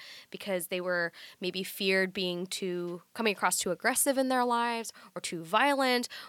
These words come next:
or too loud, whatever, whatever the negative connotation may be. I think that was always a fear of, of n-, a negative connotation in them being a little bit more bullish on how they not only present themselves, but protect themsel-,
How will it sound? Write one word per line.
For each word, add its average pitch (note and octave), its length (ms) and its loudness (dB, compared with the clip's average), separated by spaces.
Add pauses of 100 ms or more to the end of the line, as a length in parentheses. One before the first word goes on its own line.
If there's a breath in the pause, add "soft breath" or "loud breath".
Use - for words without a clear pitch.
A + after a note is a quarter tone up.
or F3 320 0
too G3+ 240 -6
loud, B3 520 6
whatever, A#3 440 4
whatever D4+ 260 4
the D4 80 2
negative A3 500 0
connotation G3+ 520 -8
may F3 80 -4
be. F#3 220 -4
I F#3+ 60 -4
think G#3 180 -4
that G3 100 0
was F#3 160 -2
always F3 240 -2
a F3 60 -8
fear E3+ 400 -6
of, D#3 380 -4
of E3+ 180 -10
n-, F3 200 -14
a F3+ 60 -6
negative E3+ 340 -6
connotation D#3+ 720 -8 (440 loud breath)
in E3+ 200 -6
them E3+ 420 -2 (180)
being F3+ 200 -6
a E3+ 60 -6
little F3 140 -4
bit E3+ 160 -4
more F3+ 140 -6
bullish E3+ 540 -4
on E3+ 140 -10
how E3+ 240 -6
they D#3+ 400 -6 (460 soft breath)
not F#3 180 -4
only F3+ 140 0
present F3+ 340 -10
themselves, E3+ 560 -6 (300)
but - 180 -12
protect - 320 2
themsel-, G3+ 300 -4